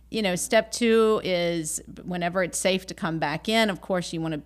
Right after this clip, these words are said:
everybody wants to clean up. Like you, you know, you mentioned, everybody just wants to, I mean,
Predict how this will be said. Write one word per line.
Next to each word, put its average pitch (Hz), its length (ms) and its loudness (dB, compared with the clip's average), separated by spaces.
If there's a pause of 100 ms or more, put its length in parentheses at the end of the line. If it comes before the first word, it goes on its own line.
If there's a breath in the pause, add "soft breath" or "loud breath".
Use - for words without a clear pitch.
(100)
everybody 226 380 0
wants 208 200 -4
to - 100 -16
clean 180 320 -4
up. 135 240 -6
Like 160 240 -4
you, 175 120 -4
you 175 200 -4
know, 160 140 0
you 170 180 -2
mentioned, 170 340 -2
everybody 185 320 0
just 185 220 -6
wants 180 200 -4
to, 156 400 -2
I 147 40 -10
mean, 165 320 -6